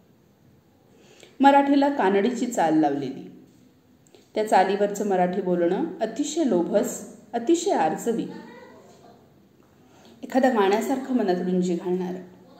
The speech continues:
सत्यकथेत तीस वर्षापूर्वी प्रसिद्ध झालेली ही कथा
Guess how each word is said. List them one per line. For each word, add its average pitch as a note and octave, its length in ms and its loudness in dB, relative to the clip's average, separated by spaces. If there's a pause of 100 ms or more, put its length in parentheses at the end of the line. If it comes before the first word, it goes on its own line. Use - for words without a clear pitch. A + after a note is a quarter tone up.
(2000)
सत्यकथेत E4+ 640 4 (120)
तीस D4 240 0
वर्षापूर्वी C#4 560 0
प्रसिद्ध A#3+ 460 -2
झालेली A3+ 420 0
ही - 200 -8
कथा A3 440 -4